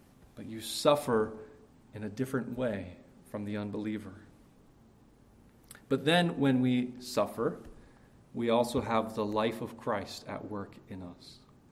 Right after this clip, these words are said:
And so in verse ten, the life of Jesus is manifested in our bodies.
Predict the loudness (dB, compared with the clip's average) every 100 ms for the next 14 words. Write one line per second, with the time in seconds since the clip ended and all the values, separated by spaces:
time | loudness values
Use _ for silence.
0 | -20 -20 _ _ _ -20 -20 _ -20 -20
1 | -8 -2 -2 2 0 0 4 4 6 4
2 | 4 2 0 2 4 4 2 0 4 4
3 | 6 4 4 4 4 4 -2 2 6 6
4 | 6 2 -4